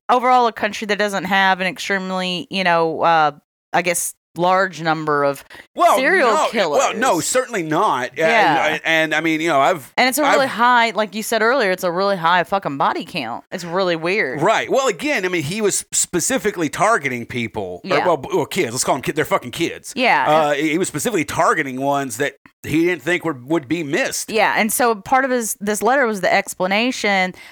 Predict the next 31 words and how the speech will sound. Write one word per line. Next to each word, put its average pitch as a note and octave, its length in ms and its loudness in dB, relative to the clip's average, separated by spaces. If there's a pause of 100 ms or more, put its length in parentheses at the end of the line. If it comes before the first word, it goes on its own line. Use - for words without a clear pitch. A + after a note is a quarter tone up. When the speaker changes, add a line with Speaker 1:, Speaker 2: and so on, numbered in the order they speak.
(160)
Speaker 1:
um, F#3+ 260 4
the F#3 100 0
reason G#3 320 0
why G3+ 160 2
he F3+ 80 -2
killed D4+ 320 -2
exactly, F3 760 -2
uh, F3 300 2 (140)
ten E3+ 320 0
children, F3 500 0
that E3+ 220 0
he F3+ 80 -2
had F#3 180 -2
picked, - 300 -2
you G3+ 80 -2
know, E3+ 100 2
picked A#3 240 -4
that G#3 160 0
number G#3+ 220 0
because F3+ 340 -2
that G#3 220 4
was G3+ 80 -4
apparently A3+ 640 0 (280)
the G3 220 -2
exact G3+ 580 0
fucking G#3+ 380 -2
number G3 300 2
of F#3+ 100 0
lashes D#3+ 600 2
he A3 100 -2
received, G3+ 840 -2